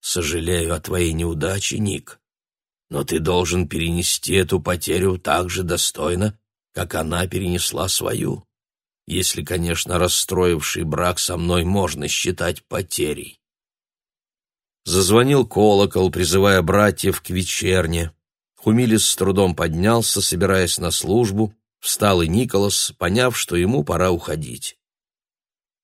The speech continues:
"Сейчас уже поздно пускаться в путь",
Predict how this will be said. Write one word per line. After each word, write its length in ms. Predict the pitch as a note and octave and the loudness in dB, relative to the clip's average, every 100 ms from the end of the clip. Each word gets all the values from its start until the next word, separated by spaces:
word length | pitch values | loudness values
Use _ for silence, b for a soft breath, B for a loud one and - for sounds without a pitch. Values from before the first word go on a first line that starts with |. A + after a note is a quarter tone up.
| _ _ | _ _
"Сейчас 640 | - D2+ D#2 - G2+ G#2 - | -8 -4 -4 2 4 4 2
уже 300 | F2+ F2 F2+ | 2 4 2
поздно 520 | - G2+ G2 D#2+ D#2+ | 2 2 2 0 -2
пускаться 600 | - - - F#2 - E2+ | -2 -4 -2 -2 -2 -4
в 140 | - | -6
путь", 400 | - F2+ D2+ - | -4 -4 -4 -10